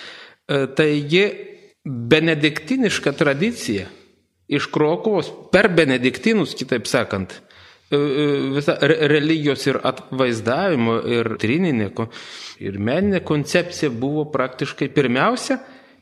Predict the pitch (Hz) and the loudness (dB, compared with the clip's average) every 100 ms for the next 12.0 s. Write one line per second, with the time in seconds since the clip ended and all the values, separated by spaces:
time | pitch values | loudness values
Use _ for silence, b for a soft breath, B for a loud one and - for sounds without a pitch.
0 | - 196 190 170 170 170 - 131 131 - | 0 2 2 0 2 0 2 0 0 -2
1 | 143 139 143 135 - - - _ _ _ | -4 -2 -2 -4 -8 -20 -20 _ _ _
2 | _ _ - - 110 117 92 90 - - | _ _ -8 -4 -2 -2 -2 -6 -14 -20
3 | - _ _ _ _ _ B B 123 143 | -20 _ _ _ _ _ B B 2 2
4 | 117 127 180 208 - 139 165 170 156 139 | 4 2 2 -2 -2 -2 0 -2 -2 -4
5 | - 113 117 104 110 98 - - - _ | -2 -2 -4 -6 -4 -6 -8 -20 -20 _
6 | _ _ b b 135 123 123 - - 156 | _ _ b b -2 -2 -6 -20 0 2
7 | 151 160 160 196 202 196 - - 147 135 | 4 4 2 2 0 -2 -8 -6 -2 -2
8 | 120 - 120 110 120 113 135 135 123 110 | -4 -6 -6 -2 -2 0 0 -2 -8 -4
9 | 107 107 113 107 104 98 98 80 - _ | -4 -2 -2 -2 -2 -4 -6 -8 -16 _
10 | _ _ _ b b b 156 175 240 220 | _ _ _ b b b 0 2 2 2
11 | 196 185 202 180 - 180 180 156 156 | 2 2 2 0 -2 -2 0 0 0